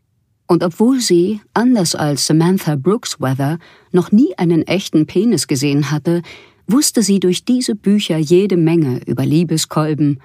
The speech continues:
Lustmusketen und Freudenstäbe. Bedauerlicherweise hatte jedoch keiner von beiden während dieses Drei-Sekunden-Kusses Endorphine oder spontane innere Explosionen verspürt.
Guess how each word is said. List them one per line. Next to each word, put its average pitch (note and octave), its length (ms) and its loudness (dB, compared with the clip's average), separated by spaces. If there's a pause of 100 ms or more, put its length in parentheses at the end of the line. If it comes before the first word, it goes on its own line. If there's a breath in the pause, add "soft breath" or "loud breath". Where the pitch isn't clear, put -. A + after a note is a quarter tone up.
(100)
Lustmusketen C#3+ 1120 -2 (140)
und D3+ 180 0
Freudenstäbe. B2 800 -6 (840)
Bedauerlicherweise F3+ 1300 0
hatte E3+ 240 -2
jedoch F3 440 0
keiner G3 380 2
von B2 240 -2
beiden B2 500 0
während A#2+ 320 -4
dieses - 360 -4
Drei-Sekunden-Kusses C#3+ 1300 -2 (360 loud breath)
Endorphine D3+ 960 0
oder C#3+ 260 0
spontane C#3 580 0
innere C#3+ 360 0
Explosionen D#3 720 0
verspürt. - 640 -10